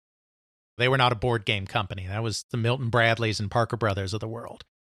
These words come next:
So games was an area that Katz very quickly honed in on. But of course, you can't just do what the other guys are doing. If you're trying to break into new product, you have to be different.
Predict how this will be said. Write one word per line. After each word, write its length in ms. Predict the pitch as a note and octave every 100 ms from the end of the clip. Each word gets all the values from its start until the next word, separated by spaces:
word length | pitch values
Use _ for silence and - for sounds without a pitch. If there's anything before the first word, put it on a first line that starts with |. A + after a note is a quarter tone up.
| _ _ _ _ _ _ _ -
So 240 | - E3
games 440 | C3 E3 G#3+ A3+
was 120 | D#3+ D3+
an 100 | C#3+
area 240 | C3+ C3
that 120 | B2+
Katz 320 | - C3+ A#2+ -
very 320 | C3 B2+ A#2+
quickly 640 | - C3+ - A#2+ G#2+ G#2 _
honed 340 | - C#3+ A2+ G#2+
in 140 | G#3+
on. 340 | B2 D#2 C#3+ A#3+ _ _ _ _ -
But 120 | F#3
of 140 | F#3 -
course, 540 | G3 E3+ D#3+ - - _ -
you 120 | E3
can't 300 | - F#3+ F3
just 180 | D3+ -
do 140 | D#3
what 140 | C3+
the 100 | B2
other 160 | B2+ C3+
guys 300 | B2 G#2+ G2+
are 40 |
doing. 300 | A2 G#2 G2+
If 100 | A#2
you're 60 | B2
trying 220 | - A#2
to 60 | G#2
break 200 | A#2 A2
into 140 | G#2+
new 160 | G2+ G#2+
product, 400 | - A2+ G#2+ -
you 60 | A2
have 240 | A2+ -
to 80 | A2+
be 220 | A2 G#2
different. 460 | E3 F#3 - F#2 -